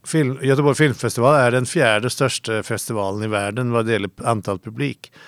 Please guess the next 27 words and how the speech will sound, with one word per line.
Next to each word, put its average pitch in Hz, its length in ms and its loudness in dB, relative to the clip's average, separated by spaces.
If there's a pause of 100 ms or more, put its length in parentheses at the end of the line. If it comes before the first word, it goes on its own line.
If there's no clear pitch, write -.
(120)
Och 117 120 -10
de 120 100 -2
har 113 240 4
nästan 117 300 -2
hundratusen 107 500 -4
betalande 104 480 -2
medlemmar 104 480 -4
som 117 200 -10
är, 101 80 -12
som 117 180 -6
är 107 80 -4
bara 90 200 -4 (220)
dedikerade 104 680 -4
fans 113 260 -4
som 113 120 -8
älskar 110 300 -6
dem. 104 160 -6 (160)
Oavsett 113 280 -2
vad 98 140 -4
de 98 120 -6
gör 98 180 -8
så - 140 -18
älskar - 360 -12
de 95 240 -16 (380)
Göteborgs 101 340 -10
Filmfestival. - 560 -14 (480)
Och - 340 4